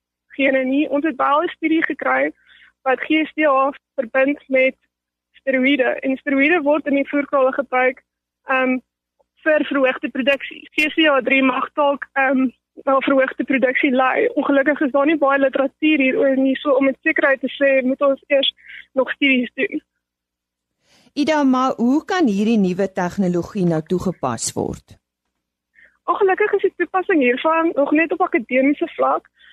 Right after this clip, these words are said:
Speaker 1: Ek wil net noem dat hierdie die eerste studie hieroor is in Suid-Afrika op vleisbeeste.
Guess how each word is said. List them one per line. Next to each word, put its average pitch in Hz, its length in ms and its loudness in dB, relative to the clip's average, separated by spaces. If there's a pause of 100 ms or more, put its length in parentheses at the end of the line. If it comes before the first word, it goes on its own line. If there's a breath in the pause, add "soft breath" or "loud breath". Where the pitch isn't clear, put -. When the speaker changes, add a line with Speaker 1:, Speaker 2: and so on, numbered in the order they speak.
(160 soft breath)
Speaker 1:
Ek 285 160 -2
wil 311 160 2
net 403 160 0
noem 302 300 2 (180)
dat 269 260 2 (140)
hierdie 302 200 2
die 302 200 0
eerste 349 200 -2
studie 311 400 0
hieroor 269 520 2
is 302 220 0
in 294 180 0
Suid-Afrika 269 640 -2
op - 240 -8
vleisbeeste. 277 840 0